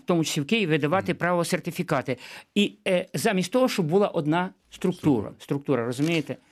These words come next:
Speaker 2: Е,
Speaker 1: І
Speaker 2: отже, пане Тарасе, якщо підсумувати загалом ситуацію з мовним, е, законодавством, то ви вважаєте, а-, але ви це підтвердите або спростуєте, що, е, ситуація, яка склалася довкола, довкола прийняття цього закону,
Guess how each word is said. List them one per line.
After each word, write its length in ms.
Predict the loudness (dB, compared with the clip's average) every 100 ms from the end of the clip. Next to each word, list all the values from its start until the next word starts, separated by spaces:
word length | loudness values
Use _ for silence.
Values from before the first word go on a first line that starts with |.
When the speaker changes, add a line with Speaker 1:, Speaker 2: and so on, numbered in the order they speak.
| -20 -16
Speaker 2:
Е, 40 | -6
Speaker 1:
І 100 | -2
Speaker 2:
отже, 220 | 0 0
пане 200 | 0 -2
Тарасе, 320 | 0 -2 -2
якщо 180 | -4 -6
підсумувати 640 | -6 -6 -4 0 2 0 0
загалом 380 | -6 -2 0 -2
ситуацію 680 | -4 0 0 0 -4 -6 -6
з 120 | -6
мовним, 640 | -2 -2 -2 -2 -2 -4 -4
е, 200 | -6 -4
законодавством, 960 | -6 -4 -4 0 0 0 -6 -4 -4
то 220 | -2 -4
ви 260 | -4 -2 -2
вважаєте, 680 | 0 0 0 0 -2 -2 -2
а-, 200 | 0 -2 -2 -4
але 120 | -2
ви 80 | -4
це 140 | -10
підтвердите 560 | -12 -6 0 0 0 -6
або 200 | -6 -8
спростуєте, 580 | -8 -10 -6 -8 -4
що, 1000 | -6 -6 0 2 2 0 0 2 2 0 -4
е, 40 |
ситуація, 600 | -12 -4 -2 -2 -2 -8
яка 160 | -6 -8
склалася 520 | -6 0 0 -2 -6
довкола, 600 | -6 -6 -4 0 2 0
довкола 380 | -2 -8 -2 -2
прийняття 480 | 0 -2 -2 -2 -6
цього 200 | -4 -6
закону, 480 | -6 -6 -4 -4